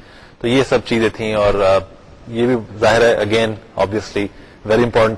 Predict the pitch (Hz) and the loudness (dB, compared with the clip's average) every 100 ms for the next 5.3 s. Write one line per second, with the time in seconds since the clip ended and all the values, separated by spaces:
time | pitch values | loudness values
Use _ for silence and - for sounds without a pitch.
0 | 113 104 - - - 107 - 101 98 98 | -2 -2 -4 -12 -10 -8 -4 0 0 0
1 | 98 - 98 92 90 - 104 98 98 95 | -4 -4 -2 -2 -2 -6 -4 -4 -4 -4
2 | 92 101 113 - - - - 87 87 87 | -4 -4 -8 -10 -10 -12 -6 -2 2 2
3 | 85 87 87 90 - 95 90 90 87 - | 0 0 2 0 -4 -6 -2 -2 -2 -8
4 | 98 90 95 - 95 98 117 107 107 104 | -10 -10 -10 -4 0 0 2 0 0 -4
5 | 104 - | -6 -4